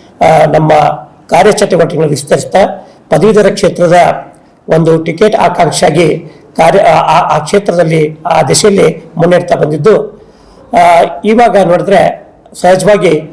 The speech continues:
ಆ, ಕೆಲವೊಂದು ಹೆಸರುಗಳು ಕೇಳಿ ಬಂದಿರೋದ್ರಿಂದ ಮತ್ತೆ ನಾವು, ಆ, ಹೈಕಮಾಂಡ್‌ಗೆ ಅಥವಾ ಪಕ್ಷದ ಹಿರಿಯ ನಾಯಕರಿಗೆ ಮತ್ತು ಪಕ್ಷದ ಅಧ್ಯಕ್ಷರಿಗೆ, ಅಲ್ಲಿರುವ ಎಲ್ಲ, ಆ, ಸನ್ಮಾನ್ಯರಿಗೆ ನಮ್ಮ ಮನವಿ ಇಷ್ಟೇ.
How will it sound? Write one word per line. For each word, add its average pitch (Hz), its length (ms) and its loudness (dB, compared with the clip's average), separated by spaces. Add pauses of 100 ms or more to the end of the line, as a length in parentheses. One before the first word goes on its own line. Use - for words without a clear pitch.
(340)
ಆ, 156 260 0
ಕೆಲವೊಂದು 165 400 -2
ಹೆಸರುಗಳು 160 680 0
ಕೇಳಿ 190 180 2
ಬಂದಿರೋದ್ರಿಂದ 151 500 -2 (680)
ಮತ್ತೆ 170 560 0
ನಾವು, 160 540 -2 (340)
ಆ, 160 300 2
ಹೈಕಮಾಂಡ್‌ಗೆ 165 720 0
ಅಥವಾ - 760 -4 (220)
ಪಕ್ಷದ 170 360 -2
ಹಿರಿಯ 180 520 0
ನಾಯಕರಿಗೆ 156 720 0 (260)
ಮತ್ತು 160 220 0
ಪಕ್ಷದ 160 300 -4
ಅಧ್ಯಕ್ಷರಿಗೆ, 156 840 -2 (160)
ಅಲ್ಲಿರುವ 165 260 2
ಎಲ್ಲ, 190 320 2 (580)
ಆ, 165 140 2
ಸನ್ಮಾನ್ಯರಿಗೆ 165 960 -2 (140)
ನಮ್ಮ 156 200 2
ಮನವಿ 185 320 2
ಇಷ್ಟೇ. - 580 -2